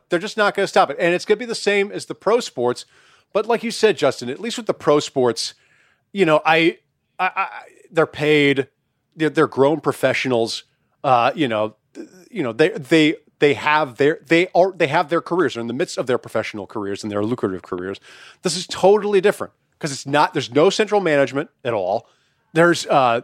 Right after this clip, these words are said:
you know, there's no chance, there's very little chance of most of these guys becoming professionals and becoming rich. And they're not getting paid, and they're certainly not getting educated. Like, they're not going to fucking class. So it's like,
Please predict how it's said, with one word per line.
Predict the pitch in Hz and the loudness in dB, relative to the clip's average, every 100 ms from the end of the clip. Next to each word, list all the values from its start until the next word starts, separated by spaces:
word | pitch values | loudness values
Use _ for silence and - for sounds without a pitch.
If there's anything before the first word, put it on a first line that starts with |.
| - | -4
you | 131 | -6
know, | |
there's | 117 - | -4 -2
no | 160 170 | -2 -2
chance, | - 160 135 - - _ _ _ _ | 0 0 0 -2 -12 _ _ _ _
there's | 147 123 | -6 2
very | 226 185 | 2 2
little | 196 196 | -2 -4
chance | - 156 139 - - _ _ _ _ | -2 -2 -4 -8 -16 _ _ _ _
of | 175 131 - | -2 -2 -4
most | 127 127 165 214 - | -12 0 2 2 0
of | 202 | -4
these | 160 - | -4 0
guys | 135 123 | 0 0
becoming | 107 - 143 113 | -2 -4 -4 -4
professionals | 120 - 107 110 143 196 | -8 -6 -6 -6 -10 -10
and | |
becoming | 131 110 87 82 | -12 -12 -12 -16
rich. | 87 95 - - _ _ _ _ - | -20 -18 -18 -20 _ _ _ _ 2
And | 180 170 147 | 4 4 2
they're | 156 | 2
not | 160 170 | 2 0
getting | 196 196 - | -2 -4 -12
paid, | - 131 113 147 196 _ _ _ _ - | -10 -8 -6 -6 -8 _ _ _ _ -2
and | 190 | 0
they're | 185 | 0
certainly | - 320 349 | 0 0 2
not | 277 | 2
getting | 185 160 - | 2 0 -4
educated. | 165 147 127 - 110 120 175 | -6 -6 -8 -8 -6 -4 -2
Like, | 220 - | -4 -4
they're | 277 | 0
not | 262 - | 0 0
going | 98 | -6
to | 87 | -10
fucking | - - - - | -12 -12 -12 -20
class. | - - 82 87 104 180 | -18 -14 -12 -6 -4 -4
So | - - 226 110 | -6 -2 -2 0
it's | 208 - | -4 -4
like, | 180 175 - | -4 -4 -6